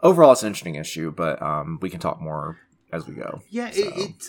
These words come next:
Speaker 2: it, it's an interesting issue 'cause it is kinda, like, structured like a dream kinda sequence. It's got dream logic and certain
Speaker 1: Yeah.
Speaker 2: things because, like, the grid is constantly shifting.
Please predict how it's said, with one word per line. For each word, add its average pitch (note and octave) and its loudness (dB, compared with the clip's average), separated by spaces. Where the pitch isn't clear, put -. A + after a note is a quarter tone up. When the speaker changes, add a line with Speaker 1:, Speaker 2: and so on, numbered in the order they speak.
Speaker 2:
it, D#3 -14
it's D3 -14
an C3+ -12
interesting C#3 -8
issue A2+ -6
'cause A#2 -10
it B2+ -10
is C3+ -8
kinda, B2 -8
like, A2 -8
structured A2 -10
like G2+ -14
a G2+ -12
dream F2+ -14
kinda F#2 -12
sequence. F2+ -14
It's E2+ -20
got F2 -14
dream G2 -14
logic F#2 -10
and E2+ -10
certain E2+ -2
Speaker 1:
Yeah. D2+ -8
Speaker 2:
things F#2 -10
because, F#2+ -16
like, F2 -16
the G#2+ -12
grid E2+ -12
is E2+ -18
constantly - -18
shifting. A#2 -10